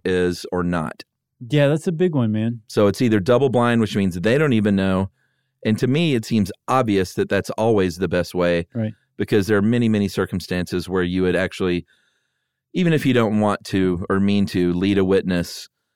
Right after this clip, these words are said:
Speaker 1: And one example they gave here in this article is if they say, and if they identify a filler or a foil, A K A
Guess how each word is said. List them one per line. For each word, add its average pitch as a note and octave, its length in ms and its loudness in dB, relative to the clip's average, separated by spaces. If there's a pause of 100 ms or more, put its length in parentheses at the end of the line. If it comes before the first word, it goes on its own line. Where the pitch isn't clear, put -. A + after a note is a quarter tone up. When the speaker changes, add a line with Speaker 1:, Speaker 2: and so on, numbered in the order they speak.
(140)
Speaker 1:
And G2 180 0
one G2 120 2
example F#2 400 -2
they F2 140 0
gave F2+ 260 -2
here F2 180 -2
in F2 100 -2
this F2 180 -6
article E2+ 460 -2
is E2 320 -4 (420)
if G2 220 -2
they F2 280 0
say, F2 460 -2 (520)
and F2 220 -4
if F2 100 -6
they F2+ 220 0
identify F2+ 520 -2
a F2 60 0
filler F2+ 420 0
or E2+ 120 0
a E2 60 -4
foil, E2+ 560 -2
A F2+ 120 -4
K F2 380 -2
A E2+ 40 -4